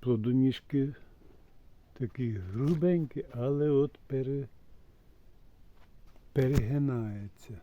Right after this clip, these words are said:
Бачите, переламується. От, о-, оце перелом такий буває. Я підв'язую його доверху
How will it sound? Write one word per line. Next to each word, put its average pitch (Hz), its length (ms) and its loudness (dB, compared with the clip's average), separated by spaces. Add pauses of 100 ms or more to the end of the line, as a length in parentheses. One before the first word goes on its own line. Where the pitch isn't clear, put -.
(600)
Бачите, 123 340 -8
переламується. 113 1200 -6 (140)
От, - 140 -14
о-, 123 140 -8 (1080)
оце 127 520 -6 (1160)
перелом 120 600 -4
такий 107 440 -8 (480)
буває. 107 440 -10 (1600)
Я 120 240 -4
підв'язую 113 840 -2
його 113 280 -2 (2750)
доверху 113 1040 -4